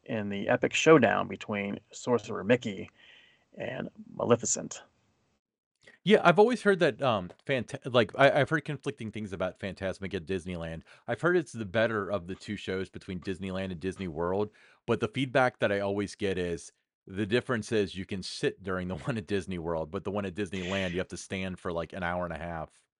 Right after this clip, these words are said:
Speaker 1: You can sit on the ground. <laughs> You can sit on, I did, I've seen the one at Disneyland. It was, it was fantastic. Um, just an amazing show. Uh, I still leaned a little bit toward the one at,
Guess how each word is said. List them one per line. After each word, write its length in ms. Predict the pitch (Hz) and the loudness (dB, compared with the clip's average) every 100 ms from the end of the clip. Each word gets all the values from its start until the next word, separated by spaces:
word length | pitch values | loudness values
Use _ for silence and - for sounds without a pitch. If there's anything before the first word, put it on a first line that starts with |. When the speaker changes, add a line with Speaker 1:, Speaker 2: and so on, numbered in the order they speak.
| _ _ _ _ _ - - | _ _ _ _ _ -14 4
Speaker 1:
You 140 | 175 226 | 8 10
can 140 | 202 | 10
sit 180 | - 175 | 10 10
on 120 | 175 | 10
the 80 | 156 | 8
ground. 420 | 110 104 104 107 - - | 6 6 2 -4 -12 -6
<laughs> 180 | - - | -4 8
You 120 | 220 | 8
can 100 | 156 | 8
sit 140 | - | 4
on, 120 | 147 127 | 4 6
I 100 | 127 | 8
did, 180 | 156 | 8
I've 160 | 147 131 | 10 8
seen 140 | 170 | 4
the 80 | 165 | 4
one 100 | 170 | 4
at 100 | 156 | 2
Disneyland. 540 | 127 113 117 113 113 113 | 0 0 0 2 2 2
It 120 | 107 | 2
was, 260 | 110 - - | 0 -4 -6
it 80 | |
was 180 | 123 123 | -4 -2
fantastic. 640 | - 135 123 101 95 - - _ - - - | -2 -2 0 0 0 -6 -12 _ -20 -20 -12
Um, 480 | - 101 98 104 - - - - - - | -6 -4 -4 -6 -12 -20 -20 -20 -20 -20
just 140 | - | -6
an 40 | 98 | 0
amazing 360 | 104 123 135 | 4 8 8
show. 420 | 120 107 98 98 95 - - - _ | 6 6 8 8 4 -14 -20 -20 _
Uh, 240 | 101 98 95 | 4 4 8
I 100 | 175 | 8
still 360 | 202 - 254 196 | 6 10 10 10
leaned 300 | 156 170 151 | 6 4 4
a 60 | |
little 320 | 113 120 131 123 | 4 6 6 4
bit 220 | 127 - | 2 2
toward 280 | 123 117 110 | -2 -2 -2
the 80 | 107 | -4
one 580 | 107 110 110 113 131 - _ _ - | 0 0 0 -2 -6 -14 _ _ -10
at, 240 | 101 98 | -6 -6